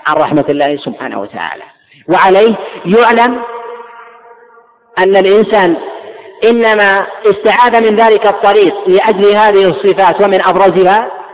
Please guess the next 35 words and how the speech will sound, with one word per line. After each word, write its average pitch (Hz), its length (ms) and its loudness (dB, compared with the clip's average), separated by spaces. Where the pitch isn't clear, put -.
هو 175 100 2
تجنب 170 460 0
الأمر 175 260 0
بالمعروف 160 400 0
والنهي 139 200 -2
عن 120 140 -8
المنكر، 104 440 -12
ولذلك 190 580 2
جعل 202 360 2
الله 185 280 2
سبحانه 196 340 -2
وتعالى 185 500 0
صراط 240 420 4
الذين 214 440 2
أنعم 214 380 0
عليهم 214 600 2
أصحاب 226 380 0
الخيرية 214 720 0
الذين 202 340 2
يأمرون 196 460 2
بالمعروف 185 420 0
وينهون 170 300 0
عن 151 120 -2
المنكر. 131 300 -4
يقول 202 240 2
الله 214 240 4
جل 196 200 2
وعلا 190 300 2
في 180 100 0
كتابه 185 300 0
العظيم: 196 320 2
"كنتم 233 360 2
خير 202 380 2
أمة 190 580 0
أخرجت 196 440 2